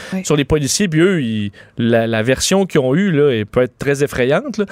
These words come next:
Speaker 1: Eh,
Speaker 2: Tu te dis, « Je suis
Speaker 1: effectivement.
Speaker 2: armé, je suis en train de tirer sur tout le monde. » Les policiers, si tu fonces dessus parce que
Speaker 1: Ben
Speaker 2: t'as
Speaker 1: oui.
Speaker 2: mal réagi, euh,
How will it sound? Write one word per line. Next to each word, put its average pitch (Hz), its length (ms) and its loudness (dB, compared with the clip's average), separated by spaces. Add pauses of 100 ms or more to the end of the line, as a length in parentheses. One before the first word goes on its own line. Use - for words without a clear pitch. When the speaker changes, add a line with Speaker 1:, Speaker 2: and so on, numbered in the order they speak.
(120)
Speaker 1:
Eh, 160 100 -8
Speaker 2:
Tu - 140 -6
te - 20 -2
dis, « 131 120 -4
Je - 20 -2
suis 180 100 0
Speaker 1:
effectivement. 175 240 0
Speaker 2:
armé, 156 200 0
je 202 60 2
suis 160 80 0
en 143 60 2
train 147 120 0
de 139 60 -6
tirer 160 180 -2
sur 147 140 -4
tout 139 100 -6
le 127 80 -4
monde. » 160 140 0
Les 127 60 -2
policiers, 123 340 -4
si - 100 -6
tu - 80 -8
fonces 147 220 0
dessus 131 280 -2
parce 165 140 -4
que 127 100 -4
Speaker 1:
Ben - 80 -4
Speaker 2:
t'as 131 60 2
Speaker 1:
oui. 127 60 0
Speaker 2:
mal 143 140 2
réagi, 135 540 0
euh, 113 60 2